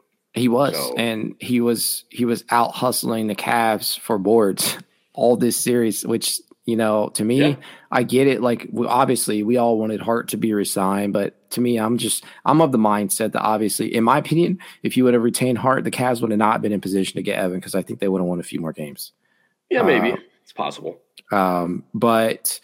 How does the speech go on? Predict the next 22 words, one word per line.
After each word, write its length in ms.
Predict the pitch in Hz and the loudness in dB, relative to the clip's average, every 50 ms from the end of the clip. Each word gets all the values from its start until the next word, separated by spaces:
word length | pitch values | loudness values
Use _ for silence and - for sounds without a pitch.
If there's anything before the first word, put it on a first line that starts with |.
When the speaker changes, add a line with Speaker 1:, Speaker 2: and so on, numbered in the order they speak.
| - - _ _ _ _ _ _ _ _ - | -20 -20 _ _ _ _ _ _ _ _ -4
Speaker 1:
I'm, 220 | - 113 123 131 - | -2 -2 -2 -2 -2
I, 240 | 113 - - - 131 | -2 -2 -2 0 0
I'm 160 | 127 135 135 - | 2 2 0 0
happy 400 | - - 143 143 - - 127 117 | 0 0 0 0 0 0 0 0
to 140 | - 110 | 0 0
see 180 | - - - 117 | -2 -2 -2 -2
him 160 | 107 113 113 | 0 0 0
doing 220 | 104 117 104 92 82 | 0 0 0 0 0
well, 340 | 92 101 120 131 - - - | 0 2 2 0 0 -4 -6
you 120 | - 98 | -4 -2
know, 100 | 98 98 | -2 -2
objectively. 600 | 92 87 - - 107 107 107 - - - 98 90 | -2 -4 -2 -2 -2 -2 -2 -4 -6 -2 0 0
Speaker 2:
Yeah. 140 | 101 - - - | 0 0 -2 -2
Speaker 1:
It's 200 | - 104 95 - | -4 -4 -2 -2
just, 380 | - 107 104 92 - - - - - | 0 0 0 0 -2 -4 -6 -8 -6
Speaker 2:
Oh, 100 | - 143 | -4 -2
yeah. 160 | 101 73 - - - _ _ _ - | -2 -2 -6 -10 -18 _ _ _ 0
Speaker 1:
it 180 | - - 120 | 0 0 0
just, 220 | 180 - 127 - - | 0 -4 -4 -2 0
to 80 | - | 2
watch 420 | 120 113 107 107 117 131 131 - - | 2 4 4 4 4 2 2 -2 -2
him, 280 | - 156 110 85 76 | -2 -2 -2 -2 -4